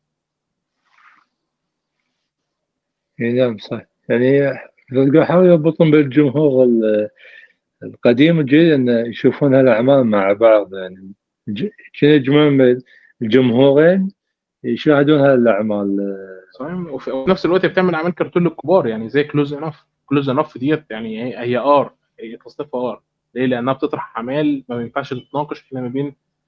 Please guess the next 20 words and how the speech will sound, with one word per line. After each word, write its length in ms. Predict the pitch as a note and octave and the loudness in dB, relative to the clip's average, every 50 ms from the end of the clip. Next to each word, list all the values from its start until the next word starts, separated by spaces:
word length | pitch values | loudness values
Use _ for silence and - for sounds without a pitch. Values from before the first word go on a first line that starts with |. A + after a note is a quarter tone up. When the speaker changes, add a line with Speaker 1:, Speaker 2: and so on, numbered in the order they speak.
| _ _ _ A#2+ | _ _ _ -12
Speaker 2:
آه، 180 | A2+ A2+ A2+ | -10 -10 -6
ناس 200 | A#2 C3+ C3+ - - | -6 -8 -8 -8 -8
كبيرة 200 | C3+ C3 C3 B2 | -6 -6 -6 -6
في 80 | A#2 - | -8 -16
السن، 260 | - _ - A2 F#2+ _ _ _ _ _ _ _ _ _ _ _ | -20 _ -16 -16 -16 _ _ _ _ _ _ _ _ _ _ _
ولكن 240 | C3+ D#3+ F3+ F3+ F3 | -8 -8 -4 -4 -4
في 100 | D#3+ - | -2 -2
هيئة 80 | E3 E3+ | -4 -4
كرتون. 420 | D#3+ - D3 C3+ - D3+ C3+ G#2+ - _ _ _ _ _ _ _ _ _ _ _ _ _ _ _ _ _ _ _ _ _ _ _ _ _ _ _ _ _ _ _ _ _ _ _ _ _ _ _ _ _ _ _ _ _ _ _ _ _ _ _ _ _ _ _ | -4 -6 -10 -10 -8 -10 -10 -10 -12 _ _ _ _ _ _ _ _ _ _ _ _ _ _ _ _ _ _ _ _ _ _ _ _ _ _ _ _ _ _ _ _ _ _ _ _ _ _ _ _ _ _ _ _ _ _ _ _ _ _ _ _ _ _ _
Speaker 1:
أكيد 420 | B2+ - _ - G3+ A#3+ A3 C#3+ B2 | -18 -10 _ -2 0 0 0 2 2
يعني، 220 | A#2 A2+ A2+ A2+ | 2 2 2 0
مو 200 | B2 D#3 F#3 F3+ | 2 2 2 2
كل 100 | - F#3+ | 4 4
رسوم 360 | F#3 F3+ F3 - - - E3 C#3+ | 4 4 2 2 0 0 -2 -2
تحرك 500 | - - - D3+ C#3 C3+ C3 B2 - _ _ | -2 -2 0 0 2 2 0 -2 -2 _ _
تناسب 260 | B2 - - A2+ A2 | -8 -4 -2 -2 0
الأصدقاء 600 | A2+ A2 G2+ - - - _ _ A#2+ A#2 G#2+ F#2 G2 | 2 0 0 -2 -8 -20 _ _ 0 2 2 2 0
يعني. 460 | G#2 G#2 G2+ G2 G2 F#2+ G2 G2+ G2+ - _ _ _ - - - - - _ _ _ _ _ | -2 -4 -4 -4 -4 -6 -8 -10 -16 -20 _ _ _ -20 -20 -20 -20 -20 _ _ _ _ _
يعني 540 | _ - G#2 F#2+ F#2+ G2 G2+ G2+ G#2 - - - - _ _ _ _ C3 | _ -16 -14 -14 -12 -14 -12 -12 -14 -14 -16 -20 -20 _ _ _ _ 2
ناس 280 | C3 C3 C3 - - | 2 2 4 4 2